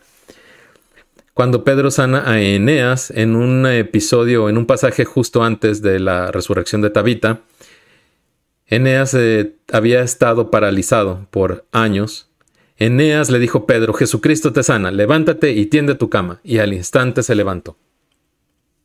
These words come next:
Finalmente, otra sanidad que hace Pablo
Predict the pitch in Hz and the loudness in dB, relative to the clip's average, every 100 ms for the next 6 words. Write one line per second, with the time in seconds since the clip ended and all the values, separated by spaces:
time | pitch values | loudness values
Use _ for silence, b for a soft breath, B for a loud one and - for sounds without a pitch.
0 | _ _ _ _ B B B B B - | _ _ _ _ B B B B B -2
1 | 123 131 135 131 123 135 120 117 101 117 | 0 2 0 2 0 0 0 0 2 0
2 | 131 - 110 104 110 107 113 110 127 | -2 -2 -2 0 -2 0 0 0 -4